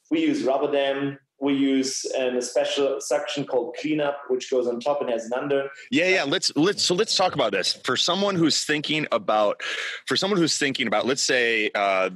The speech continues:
Speaker 2: they or, you know, uh, someone they love has, uh, mercury, uh, dental amalgams in their mouth, right? They're thinking about getting them removed. Can you walk us through a checklist of things that they should look for in the practitioner that they,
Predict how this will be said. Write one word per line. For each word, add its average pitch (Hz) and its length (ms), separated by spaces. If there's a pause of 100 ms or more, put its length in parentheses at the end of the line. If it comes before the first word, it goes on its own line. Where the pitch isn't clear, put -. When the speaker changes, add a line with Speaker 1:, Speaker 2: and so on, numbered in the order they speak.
Speaker 2:
they 113 580
or, 98 560
you 98 140
know, 92 300
uh, 95 380
someone 113 260
they 104 140
love 92 400 (240)
has, 98 720 (280)
uh, 87 440
mercury, 90 760 (160)
uh, - 40
dental 104 360
amalgams 87 460
in 104 180
their 98 140
mouth, 78 360
right? 92 240
They're 101 140
thinking 151 300
about 127 160
getting 113 220
them 104 120
removed. 92 400 (300)
Can 127 120
you 156 140
walk 143 380
us - 160
through 107 400
a 98 100
checklist - 840
of 95 140
things 123 500 (260)
that 104 180
they 113 180
should 113 260
look 104 440
for 95 580
in 113 160
the 107 80
practitioner 101 1000
that 98 280
they, 98 520